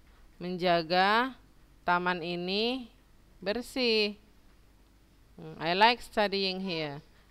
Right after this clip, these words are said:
Saya suka belajar di sini. I like studying here. The weather is nice. Cuacanya bagus.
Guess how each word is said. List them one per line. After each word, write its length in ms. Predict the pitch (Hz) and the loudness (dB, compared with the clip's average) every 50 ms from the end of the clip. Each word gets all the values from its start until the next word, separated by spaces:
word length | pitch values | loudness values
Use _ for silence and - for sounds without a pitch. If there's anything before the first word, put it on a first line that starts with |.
| - - - | -20 -10 -4
Saya 320 | - 190 196 202 214 226 | -2 0 2 2 0 0
suka 320 | - 254 240 - 254 254 | -2 -6 -2 2 2 2
belajar 480 | 247 202 196 185 180 170 170 175 165 160 | 4 4 2 0 0 0 0 -2 -2 -4
di 160 | 160 170 160 | -6 -10 -8
sini. 560 | - - 160 151 151 147 147 143 139 139 147 147 170 - 147 | -8 -10 -10 -8 -8 -10 -10 -10 -12 -12 -14 -16 -14 -10 -8
I 80 | 151 | -6
like 320 | 156 165 180 214 240 240 - | 2 4 6 6 6 4 0
studying 640 | - - - 190 170 160 160 160 156 151 151 165 | -6 -8 -6 -4 -4 -2 -4 -4 -6 -6 -8 -8
here. 160 | 160 143 143 143 - - - - - - | -10 -10 -12 -14 -16 -20 -20 -20 -20 -10
The 160 | - 165 175 | -4 -2 0
weather 400 | 170 160 160 156 160 175 220 190 | 2 2 2 2 4 4 4 4
is 160 | 214 220 - | 2 0 -2
nice. 880 | - 214 214 214 226 240 247 240 214 175 151 143 143 - - - - - - - - - - - - - - - | -2 0 2 4 4 4 4 4 4 2 0 -4 -10 -14 -18 -20 -20 -20 -20 -20 -20 -20 -20 -20 -20 -20 -14 -8
Cuacanya 640 | - 170 170 170 - - 175 160 160 170 185 202 | -4 -2 -2 -2 -2 -2 -2 -2 -2 -2 -2 -2
bagus. 1120 | 214 202 196 180 170 175 165 170 185 190 202 214 220 226 214 190 185 - - - - - | 0 2 4 2 2 2 0 -2 -2 0 2 2 4 2 2 0 -2 -4 -6 -8 -8 -10